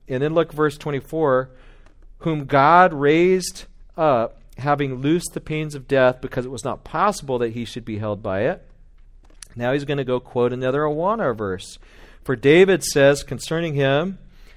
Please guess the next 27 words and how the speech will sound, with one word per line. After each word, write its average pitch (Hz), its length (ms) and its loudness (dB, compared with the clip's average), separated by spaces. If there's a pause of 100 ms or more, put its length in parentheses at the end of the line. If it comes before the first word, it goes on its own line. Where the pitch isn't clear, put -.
(160)
'I 151 160 4
foresaw 156 400 2
the 151 80 -2
Lord 170 560 0 (540)
always 156 340 4
before 143 300 -6
my 131 140 -2
face, 170 480 2
for 123 340 0
he 151 400 -2
is 120 400 -2
at 139 280 0
my 123 120 -4
right 123 280 -2
hand, 175 500 -2
and 120 280 -6
I, 139 280 -2 (340)
that 123 120 -2
I 139 180 4
may 131 180 -2
not 127 240 -4
be 113 80 -8
shaken. 160 500 -4
Therefore 143 440 -2
my 127 200 -4
heart 143 320 -2
rejoiced, 147 760 -2